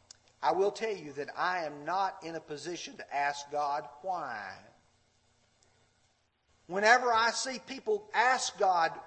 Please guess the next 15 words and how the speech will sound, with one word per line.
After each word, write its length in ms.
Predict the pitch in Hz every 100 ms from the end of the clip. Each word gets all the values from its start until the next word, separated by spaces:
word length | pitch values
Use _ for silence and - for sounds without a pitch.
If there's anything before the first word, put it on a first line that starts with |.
| -
why, 720 | 214 262 262 190 139 139 160 - - - _ _ _ _ _
God 280 | 139 185 196
doesn't 240 | 196 185
always 380 | 190 202 202 175 151
give 200 | 220 160
them 220 | 139 123
the 160 | 120 -
answer 400 | 120 - - 120
of 100 | 104
that. 500 | 110 92 85 - - - _ _ _ _ _ _ _ _ _ _ _ _ _ _ _ _ _ _ _ _ _ _ _ _ _ _ _
It's 180 | 113 135
more 220 | 147 151
important 520 | 135 - 214 196 123 131
that 120 |
I 80 | 123